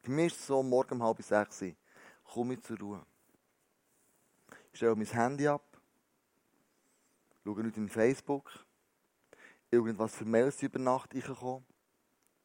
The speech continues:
sondern ich positioniere mich in dem Stuhl inne. Ich sage, „Gott, ich möchte dein Reden hören.“ In einer Haltung ein, wo Gott zu mir kann reden.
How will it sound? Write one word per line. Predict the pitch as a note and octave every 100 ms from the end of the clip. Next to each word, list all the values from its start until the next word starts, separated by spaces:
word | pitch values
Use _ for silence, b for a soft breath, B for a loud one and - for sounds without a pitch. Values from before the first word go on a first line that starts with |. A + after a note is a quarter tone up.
| _ b b b -
sondern | - C#3 C#3 - _
ich | D#3 F3 F#3+ - - _ _ _ _ _ _ -
positioniere | D3+ C#3+ C#3 - D3 C#3 C#3 D3 E3 D#3+
mich | D3+ C#3+ C3+
in |
dem | B2+ A#2
Stuhl | - A2 A#2 -
inne. | G#2 F2 F2 - _ _ _ _ _ _ _ _ _ _ _ B B B B B B
Ich | -
sage, | C3+ C3+
„Gott, | D3+ E3+ - - _ _ _ _ _ _ -
ich | B2
möchte | B2 A#2 C3
dein | A#2
Reden | A2+ A#2 -
hören.“ | A2 G#2 F#2+ F2+ _ _ _ _ _ _ _ _ _ _ _ -
In | G#2+ A#2
einer | A2 G#2
Haltung | A2+ D3 - -
ein, | D#3 F3 G3+ _ b b b b b _
wo | A2+
Gott | - B2+ -
zu | -
mir | A2+ A2 A2+ - _ _ _
kann | - G#2
reden. | F2+ - D#2